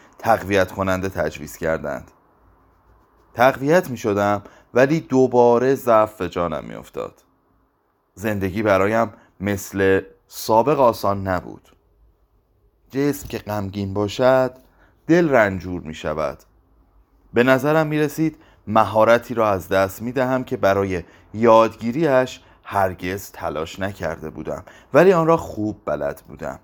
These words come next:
منظورم هنر زندگی کردن است. بله، مطمئنم همه چیز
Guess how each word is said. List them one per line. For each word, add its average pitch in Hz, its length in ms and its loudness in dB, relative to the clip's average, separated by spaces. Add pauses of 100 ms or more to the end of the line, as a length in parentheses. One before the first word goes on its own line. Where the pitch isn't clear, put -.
(480)
منظورم 104 560 0 (240)
هنر 98 500 0
زندگی 98 540 -6
کردن 101 480 -4
است. - 460 -12 (1080)
بله، 117 580 4 (520)
مطمئنم 151 760 0
همه 123 260 -2
چیز 147 280 -4